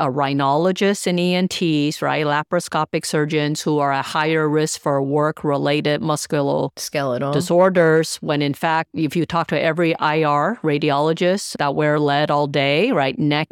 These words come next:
Speaker 1: pain, back pain. So I was just curious.
Speaker 2: Take into account that those are not really designed for women.
Speaker 1: Exactly. So
Speaker 2: Right?
Speaker 1: I
Speaker 2: There's a whole nother podcast.
Speaker 1: <laughs> I'm so glad.
Speaker 2: <laughs> Un-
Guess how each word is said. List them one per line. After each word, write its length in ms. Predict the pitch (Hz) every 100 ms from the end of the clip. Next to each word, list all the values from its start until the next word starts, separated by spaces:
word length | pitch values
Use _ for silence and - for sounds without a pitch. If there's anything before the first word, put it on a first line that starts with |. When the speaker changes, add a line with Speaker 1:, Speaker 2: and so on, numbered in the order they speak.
| -
Speaker 1:
pain, 340 | 160 131 135
back 340 | 135 139 143 -
pain. 160 | 139
So 160 | - 196
I 40 |
was 140 | 202 202
just 200 | 277 -
curious. 640 | - 233 208 165 147 - - _
Speaker 2:
Take 240 | - 160 160
into 280 | 151 -
account 520 | 135 - 208 160 151 -
that 220 | 147 - _ _ _
those 480 | 147 135 135 143 - -
are 120 | 135
not 240 | 135 135
really 220 | - 135 127
designed 420 | 127 123 123 123
for 140 | -
women. 480 | - 143 - - 165 165
Speaker 1:
Exactly. 800 | 196 151 - 185 170 175 170 147
So 180 | - 180
Speaker 2:
Right? 200 | 165 135
Speaker 1:
I 20 |
Speaker 2:
There's 180 | 147 165
a 60 |
whole 460 | 156 - 170 170 175
nother 680 | 160 160 151 160 147 139 139 -
podcast. 600 | 156 143 - 226 156 - 392 - -
Speaker 1:
<laughs> 240 | 392 392
I'm 200 | 370 269
so 240 | 226 247 220
glad. 300 | 190 196 165
Speaker 2:
<laughs> 20 |
Un- 220 | 185 180